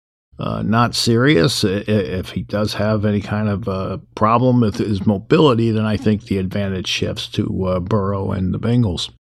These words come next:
Anyway, uh, that's, that's my thoughts on it. But, uh, so download the DraftKings Sportsbook app and use code T P P N. New customers can bet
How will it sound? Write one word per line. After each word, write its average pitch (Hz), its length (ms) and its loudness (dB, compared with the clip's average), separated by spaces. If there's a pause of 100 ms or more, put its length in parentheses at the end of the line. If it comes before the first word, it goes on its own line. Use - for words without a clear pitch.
(320)
Anyway, 127 640 4
uh, 127 280 6
that's, 131 280 0
that's 127 220 2
my 123 200 4
thoughts 98 380 0
on 104 200 2
it. 127 180 0
But, 101 320 0
uh, 110 200 0 (500)
so - 100 -2
download 233 460 4
the 160 80 6
DraftKings 160 500 2
Sportsbook 147 580 2
app 135 260 -2
and 113 120 4
use 135 400 4
code 127 420 2
T 127 220 4
P 127 220 4
P 131 220 4
N. 117 280 2
New 110 120 2
customers 123 520 0
can 101 180 -2
bet 131 220 0